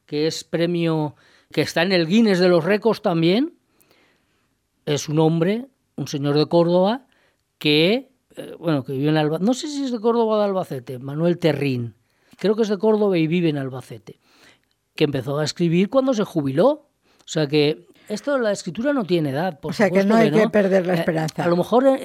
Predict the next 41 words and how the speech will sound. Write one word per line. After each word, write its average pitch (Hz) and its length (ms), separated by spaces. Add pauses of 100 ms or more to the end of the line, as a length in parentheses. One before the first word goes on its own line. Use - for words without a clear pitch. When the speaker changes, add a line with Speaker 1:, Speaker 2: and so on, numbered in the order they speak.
Speaker 1:
eh, 214 60
cuando 226 220
eres 220 160
joven 233 260
tienes 233 320
un 196 140
ímpetu 214 500
que 175 200
después 165 360
ya 185 100
no 175 120
tienes, 196 400 (260)
pero 165 300
después 196 400
tienes 220 340
esa 196 320 (160)
reflexión, 165 800 (300)
esa 175 180
experiencia, 165 720
y 151 120
eso 160 180
también 156 300
es 139 80
muy 143 160
valioso, 123 560
¿no? 143 100 (320)
Speaker 2:
Sí. - 240 (720)
¿Has - 140
tenido 233 320
entre 165 340
tus - 240
alumnos 170 480
alguno 170 320
que 175 140
después 165 440
de 175 120
recibir 160 500
tus - 240
clases 170 500
hayan 165 320
escrito 156 680